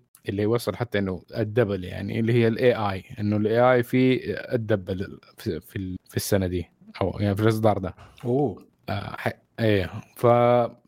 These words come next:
Speaker 1: حيدعم الواي فاي سفن، فايف جي للمليمتر ويف والسب-، آه، والسب سكس.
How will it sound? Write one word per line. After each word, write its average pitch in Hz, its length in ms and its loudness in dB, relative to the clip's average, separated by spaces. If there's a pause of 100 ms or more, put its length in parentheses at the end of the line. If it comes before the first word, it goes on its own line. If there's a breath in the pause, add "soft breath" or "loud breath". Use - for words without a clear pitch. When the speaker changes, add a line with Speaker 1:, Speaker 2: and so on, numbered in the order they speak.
(140)
Speaker 1:
حيدعم 143 400 2
الواي 117 280 0
فاي 117 220 2
سفن، 131 760 2
فايف 107 240 2
جي 110 500 4
للمليمتر 101 840 0
ويف 104 280 2
والسب-، - 480 -4
آه، 101 220 -2
والسب 95 400 -2
سكس. - 500 -2